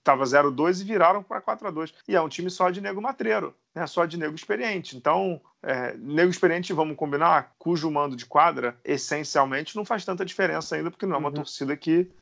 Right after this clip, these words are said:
Speaker 1: né? Vamos combinar?
Speaker 2: Sim,
Speaker 1: Né?
Speaker 2: sim,
Speaker 1: <laughs>
Speaker 2: sim.
Speaker 1: Não é aquela,
Speaker 2: Não,
Speaker 1: né?
Speaker 2: não,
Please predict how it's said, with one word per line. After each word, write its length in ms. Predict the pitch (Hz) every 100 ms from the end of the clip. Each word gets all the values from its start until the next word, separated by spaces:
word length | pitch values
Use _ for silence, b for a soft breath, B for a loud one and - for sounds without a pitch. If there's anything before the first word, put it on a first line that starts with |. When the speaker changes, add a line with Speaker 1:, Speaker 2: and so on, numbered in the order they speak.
| -
Speaker 1:
né? 180 | 170 214 -
Vamos 160 | 175 147
combinar? 380 | 156 190 143 - _ _
Speaker 2:
Sim, 140 | - 339
Speaker 1:
Né? 200 | 392 -
Speaker 2:
sim, 260 | - 156
Speaker 1:
<laughs> 60 | 185
Speaker 2:
sim. 880 | 226 - 277 392 392 381 311 320 285
Speaker 1:
Não 160 | 277 254
é 120 | 208
aquela, 460 | 180 - 302 381 370
Speaker 2:
Não, 240 | 349 392
Speaker 1:
né? 60 |
Speaker 2:
não, 100 | 170